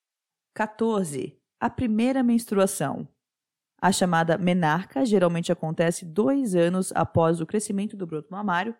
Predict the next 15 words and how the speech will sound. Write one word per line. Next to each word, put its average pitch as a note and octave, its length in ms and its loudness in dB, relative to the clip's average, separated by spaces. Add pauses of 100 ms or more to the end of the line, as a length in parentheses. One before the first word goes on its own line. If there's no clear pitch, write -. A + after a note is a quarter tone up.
(160)
e F#3 80 -4
anuncia E3+ 420 -4
que D#3+ 100 -8
a D#3 40 -6
adolescente E3+ 580 -6
já B3 160 -10
é C4 60 -8
uma C#4 140 -8
mulher C4+ 280 -8
adulta G#3+ 460 -4
do C#3 100 -10
ponto G3+ 300 -6
de F#3+ 120 -6
vista A#3 300 -10
biológico. E3+ 680 -6